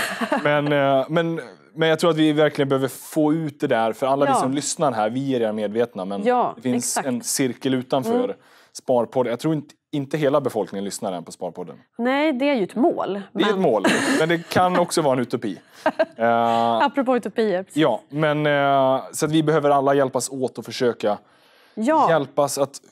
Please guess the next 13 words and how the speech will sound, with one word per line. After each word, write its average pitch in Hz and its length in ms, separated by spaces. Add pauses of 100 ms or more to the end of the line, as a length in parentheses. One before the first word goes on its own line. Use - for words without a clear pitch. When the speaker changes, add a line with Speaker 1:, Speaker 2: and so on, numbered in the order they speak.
(420)
Speaker 2:
putta 190 340
det 180 80
lite 180 340
mer 143 240
riskfyllt 131 640
när 127 180
du 123 60
har 127 240
det 117 60
här 117 100
långsiktiga 107 880
sparandet. 104 680
Det - 60